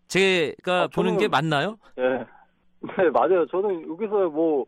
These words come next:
Speaker 2: 아직까지 많이 뭐 힘든 점도 아직까지 모르겠고요. 너무 재밌게 지내고 있고 운동도 재밌고 시합에서만 좀 이긴다면 더 기분 좋겠지만 그거 빼고도 뭐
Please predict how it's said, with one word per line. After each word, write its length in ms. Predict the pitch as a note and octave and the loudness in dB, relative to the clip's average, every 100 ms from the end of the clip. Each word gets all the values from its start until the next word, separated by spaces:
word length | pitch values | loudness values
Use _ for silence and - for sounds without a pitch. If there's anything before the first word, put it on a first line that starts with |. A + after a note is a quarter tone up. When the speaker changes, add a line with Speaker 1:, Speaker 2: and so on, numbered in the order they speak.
| - - - | -8 -18 -6
Speaker 2:
아직까지 460 | B2+ F#3+ A3 F#3+ | -2 -2 -2 -4
많이 280 | D3+ C3 C3 | -4 -6 -8
뭐 240 | B2+ A#2 A#2 | -10 -10 -6
힘든 540 | A3+ B3 A#3 G#3+ G3 F3+ | -4 -4 -4 -6 -8 -6
점도 720 | D3+ D3+ D3 D3 C#3 C3 A#2 | -6 -4 -2 0 0 0 -2
아직까지 380 | - C#3 D3+ D3+ | -4 -4 -2 -2
모르겠고요. 840 | A#2+ A#2 C#3 C#3+ - A#2+ C3 A#2+ A2+ A#2 _ | -2 -4 -2 -4 -2 -2 -2 -4 -10 -20 _
너무 280 | C3+ D#3+ E3 | -2 0 0
재밌게 400 | D#3 E3+ E3+ D#3 | 0 -2 0 -2
지내고 300 | C#3 C#3 C#3 | 0 0 2
있고 180 | B2 - | 2 0
운동도 360 | A#2+ D3+ D#3 C#3 | -2 0 0 0
재밌고 800 | B2+ B2 A#2+ B2+ C3 A#2+ G#2+ A#2 _ _ - | 0 -4 -4 0 0 0 -4 -14 _ _ 0
시합에서만 500 | G#3+ G#3 F#3+ F3 D3+ | 2 2 0 -2 -4
좀 140 | D3 | -6
이긴다면 680 | B2 D#3 E3 D3 C#3 C3+ B2 | -8 -6 -2 -2 -2 -4 -2
더 200 | B2+ B2 | -2 -2
기분 320 | - B2+ C3 | -4 -8 -8
좋겠지만 760 | B2 - C3 - A#2 A#2+ A2 G#2 _ _ _ | -8 -8 -8 -6 -2 -2 -4 -8 _ _ _
그거 240 | - F3+ G3 | -4 0 0
빼고도 500 | G#3+ G3+ G3 F3+ D#3+ | 0 0 0 -2 -4
뭐 260 | C3+ B2 | -2 -2